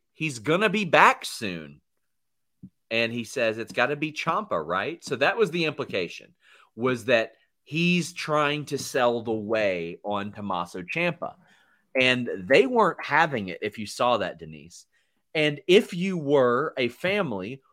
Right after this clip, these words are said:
why on earth would you be sold on him? Because he's turned on Johnny in the past.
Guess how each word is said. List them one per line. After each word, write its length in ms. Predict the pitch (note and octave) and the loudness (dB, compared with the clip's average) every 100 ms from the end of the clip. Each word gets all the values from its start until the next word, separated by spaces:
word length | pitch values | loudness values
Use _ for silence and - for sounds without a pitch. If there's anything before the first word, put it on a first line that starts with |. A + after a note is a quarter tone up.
| _ _ A2 | _ _ -12
why 340 | A2 C3+ D3 G#3 | -2 4 6 6
on 240 | A#3 A#3+ - - | 4 2 0 4
earth 400 | C3 D3+ E3+ - - | 6 6 2 -8 -14
would 460 | A#2 C3 A#3 E4+ | -10 -2 -2 0
you 160 | E4+ B3+ | 2 2
be 200 | D#3+ C#3+ | 2 0
sold 460 | - C3+ A#2 G#2 | 0 2 2 0
on 180 | F#2 F2+ | -4 -4
him? 360 | E2+ D#2+ C2 _ _ _ - | -8 -14 -14 _ _ _ -6
Because 520 | D#3 G#3 F#3+ C#3+ - _ _ _ _ _ _ _ _ - | -4 0 0 0 -14 _ _ _ _ _ _ _ _ -8
he's 340 | D3+ G#3+ G#3 | 0 0 0
turned 400 | - C#4 F4 E4 | -2 0 2 4
on 220 | A3+ D3+ | 4 4
Johnny 560 | C3 B2+ G#2 F2+ F2 D2 _ _ _ _ _ _ | 2 2 2 -2 -8 -14 _ _ _ _ _ _
in 140 | D#3 C#3 | -6 -4
the 60 | |
past. 600 | A2 A#2 E2+ - - - | -4 -4 -4 -6 -16 -20